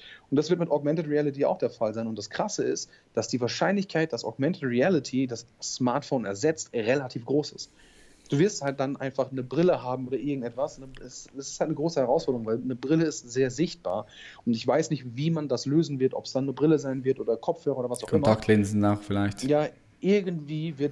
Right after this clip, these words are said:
Speaker 1: wird das gelöst werden und es wird schneller gehen, als wir erwarten können. Weil wenn du mal überlegst, wie das Handy zweitausendfünf aussah versus wie das Handy dann zweitausendacht aussah mit dem,
Speaker 2: Mhm.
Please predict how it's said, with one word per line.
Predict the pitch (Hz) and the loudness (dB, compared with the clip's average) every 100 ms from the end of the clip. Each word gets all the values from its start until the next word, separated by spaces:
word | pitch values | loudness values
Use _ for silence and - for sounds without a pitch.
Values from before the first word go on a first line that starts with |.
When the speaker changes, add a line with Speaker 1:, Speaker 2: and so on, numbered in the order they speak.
| 139 127 | -2 2
Speaker 1:
wird | 127 123 147 | 2 4 2
das | 147 | 2
gelöst | 143 139 143 | 2 0 0
werden | 123 123 | -4 -6
und | 123 | -6
es | 120 | -8
wird | 117 | -8
schneller | - 156 165 147 | 0 2 4 2
gehen, | 143 139 | 0 -2
als | 123 - | -2 -2
wir | 120 | -2
erwarten | 120 120 120 104 | 0 -2 -2 -4
können. | 95 131 196 - _ - | -2 -2 -6 -12 _ -2
Weil | 123 | 2
wenn | 143 | 2
du | |
mal | 147 139 | 4 4
überlegst, | 131 143 165 143 | 6 4 2 0
wie | |
das | 143 135 | 0 2
Handy | 156 151 147 | 2 0 0
zweitausendfünf | 131 127 131 127 120 185 190 | 0 2 0 -2 0 2 2
aussah | 113 113 - 117 120 | 2 2 0 -2 -2
versus | 120 131 131 135 - | 0 0 0 -4 -4
wie | 127 | -6
das | 123 - | -6 -2
Handy | 127 | -2
dann | 127 127 | -2 -2
zweitausendacht | - 120 110 113 - - | 0 2 0 -2 -4 -2
aussah | 127 123 117 120 | -2 0 -2 -4
mit | 120 | 0
dem, | 113 | 2
Speaker 2:
Mhm. | 113 110 | 2 0